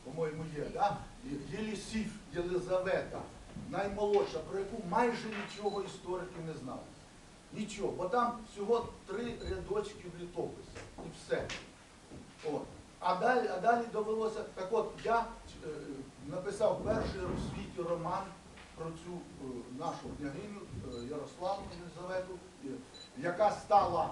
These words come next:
е, е, королевою Норвегії, і її чоловік Гаральд Довгий заснував місто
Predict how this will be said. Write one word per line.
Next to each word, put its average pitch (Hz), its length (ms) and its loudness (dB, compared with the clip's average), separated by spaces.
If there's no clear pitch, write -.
е, 139 480 -2
е, 143 120 0
королевою 180 600 4
Норвегії, - 680 2
і - 20 -6
її 165 420 -6
чоловік 175 460 -4
Гаральд 156 460 4
Довгий 165 440 -2
заснував 160 640 0
місто 170 280 -8